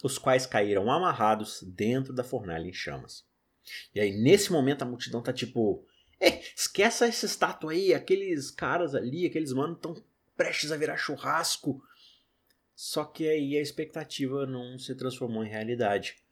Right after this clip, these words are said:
O verso vinte e quatro diz, "Mas logo depois o rei Nabucodonosor, alarmado,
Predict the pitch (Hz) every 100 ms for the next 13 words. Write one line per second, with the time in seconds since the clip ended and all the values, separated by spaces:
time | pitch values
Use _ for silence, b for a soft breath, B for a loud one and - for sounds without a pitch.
0 | _ _ 117 117 - 110 - 113 113 98
1 | 101 - - b b b 113 113 175 240
2 | 233 226 226 175 180 156 139 185 180 180
3 | 180 170 160 139 139 - 160 202 220 214
4 | 139 120 160 190 117